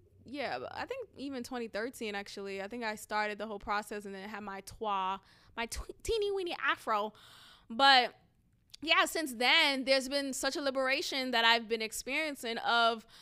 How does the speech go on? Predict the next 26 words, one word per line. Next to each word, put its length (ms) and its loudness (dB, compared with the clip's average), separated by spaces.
natural, 920 2
you 80 -4
know, 120 2
th-, 240 -10
the 160 2
weather, 560 2
you 120 -4
know, 320 6
<laughs> 0 -
like, 220 6
walking 460 4
outside 640 8
with 180 0
natural 340 4
hair. 420 8
Like, 120 4
I 140 8
don't 120 2
necessarily 400 -2
have 240 2
to 240 -2
run, 880 4
you 180 -6
know, 240 0
to 120 -8
the, 100 0